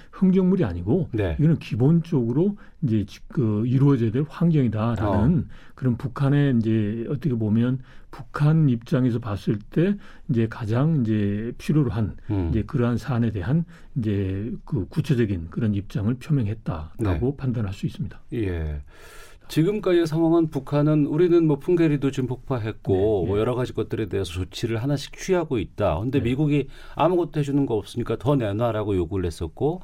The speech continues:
Speaker 1: 네.
Speaker 2: 그게 바로 종전선언에 대해서 이제 얘기를 했는데
Speaker 1: 네.
Speaker 2: 갑자기 이번에 이제 연연하지 않겠다. 이건
Speaker 1: 네.
Speaker 2: 뭐 니네가 주는 선사품이 아니다라고 얘기를 해버렸어요.
Speaker 1: 네, 네.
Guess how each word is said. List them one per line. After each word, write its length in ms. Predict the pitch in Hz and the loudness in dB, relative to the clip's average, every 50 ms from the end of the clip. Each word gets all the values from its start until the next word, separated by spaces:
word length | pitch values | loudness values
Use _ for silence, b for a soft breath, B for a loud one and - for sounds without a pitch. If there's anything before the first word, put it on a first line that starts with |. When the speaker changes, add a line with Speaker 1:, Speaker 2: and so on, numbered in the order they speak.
| B | B
Speaker 1:
네. 100 | 104 85 80 80 | -10 -10 -10 -10
Speaker 2:
그게 220 | B - 147 175 156 | B 0 0 2 2
바로 180 | 151 139 135 | 0 -2 -4
종전선언에 800 | - 107 117 117 127 113 104 107 110 107 101 101 95 87 87 98 90 | -2 -2 -2 -2 -2 -2 -2 -2 0 0 0 0 -2 -2 -2 -2 -2
대해서 300 | 78 87 80 - 92 92 | -2 -2 -4 -4 -4 -4
이제 140 | 78 80 | -2 -2
얘기를 280 | 73 67 71 - 95 98 | -2 -2 -2 -4 -4 -4
했는데 540 | 113 127 127 104 76 71 85 82 73 67 - - | -2 -2 -2 -2 -2 -2 -2 -4 -4 -4 -6 -6
Speaker 1:
네. 120 | 104 87 78 73 B B B | -8 -10 -10 -12 B B B
Speaker 2:
갑자기 400 | - - 165 - - 202 190 175 | -8 -8 -4 0 0 0 2 2
이번에 400 | 156 147 147 135 135 131 123 113 | 0 0 0 0 0 0 -2 -2
이제 340 | 113 98 110 104 101 87 - B B B B B B B B B B | -2 -2 -2 -2 -2 -4 -6 B B B B B B B B B B
연연하지 400 | 104 117 120 127 123 117 110 131 | 2 2 2 2 2 2 2 0
않겠다. 580 | 117 92 87 - 85 - - - 104 90 85 95 | 0 -2 -2 -4 -8 -6 -2 -2 0 0 -2 -2
이건 160 | 98 110 110 | -4 -2 -2
Speaker 1:
네. 80 | 107 101 95 | 0 0 0
Speaker 2:
뭐 120 | 92 95 | -2 -2
니네가 360 | 87 107 120 135 127 127 127 | 0 2 2 2 2 2 0
주는 180 | 104 98 113 107 | -2 -4 -4 -2
선사품이 440 | 110 113 107 113 - - 117 117 101 | -2 -2 -2 -2 -4 -4 -2 -2 0
아니다라고 460 | 87 90 110 107 110 107 92 95 85 | 0 2 0 0 0 0 0 0 0
얘기를 240 | 80 85 90 95 98 | 0 0 -2 -2 -2
해버렸어요. 640 | 101 113 107 98 85 - - 82 73 69 76 - 131 113 | -2 -2 -2 -2 -4 -4 -4 -4 -4 -4 -6 -6 -6 -6
Speaker 1:
네, 80 | 98 | -6
네. 80 | 90 | -8